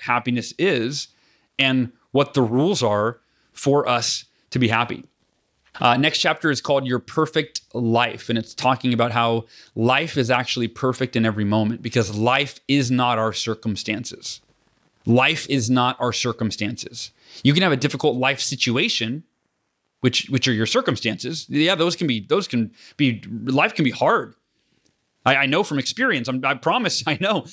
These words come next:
life can be hard. Life can be scary. Life can be difficult. But that's not life. That's your life situation. I should have said your life situation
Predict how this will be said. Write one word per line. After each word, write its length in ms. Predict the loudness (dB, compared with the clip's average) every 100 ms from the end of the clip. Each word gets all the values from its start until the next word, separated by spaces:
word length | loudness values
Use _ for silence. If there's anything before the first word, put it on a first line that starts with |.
| -14
life 440 | -4 0 0 -2 -4
can 200 | -2 -2
be 320 | 0 0 0 _ _ _ _
hard. 720 | -8 -2 2 2 2 -2 -6 _ _ _ -8
Life 420 | 0 2 2 0
can 160 | -2 0
be 320 | 2 0 -2 -8
scary. 640 | -6 -4 -2 0 0 -2
Life 280 | -2 -2 -2
can 140 | -4
be 140 | -4 -4
difficult. 640 | -2 -4 -4 -4 -4 -6 _ _ _ _ _ _ _ 0
But 120 | 2
that's 240 | 2 2
not 240 | 2 0 0
life. 360 | 0 0 0
That's 240 | -2 -2 -2
your 160 | -4
life 380 | 0 0 -2 -6
situation. 960 | -6 -6 -2 0 2 2 0 -2 -6 -8
I 60 | -4
should 140 | -2
have 80 | 0
said 240 | 0 -2
your 220 | 0 0 0
life 500 | 0 -2 -2 -6 -20 _ _
situation 960 | -2 0 2 2 2 0 -2 -4 -8